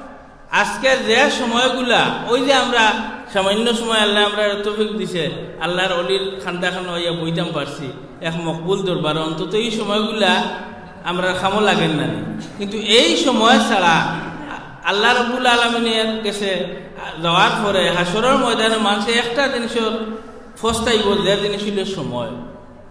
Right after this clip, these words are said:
আর কোনো কিছু কথা, এটা সব পাউরি লিব সময়ের কথা। যে সময়টা আমরা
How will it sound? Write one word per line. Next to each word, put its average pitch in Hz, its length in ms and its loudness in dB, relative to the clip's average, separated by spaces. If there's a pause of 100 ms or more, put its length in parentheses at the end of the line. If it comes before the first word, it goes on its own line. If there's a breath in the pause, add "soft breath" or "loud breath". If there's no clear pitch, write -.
(300)
আর 214 160 6 (120)
কোনো 262 180 4
কিছু 269 340 -2
কথা, 226 140 -2
এটা 226 320 0
সব 254 280 0
পাউরি 190 280 4
লিব 127 260 -2 (100)
সময়ের 160 280 -2
কথা। 110 320 -6 (560 loud breath)
যে 196 300 2
সময়টা 220 480 4
আমরা 220 480 4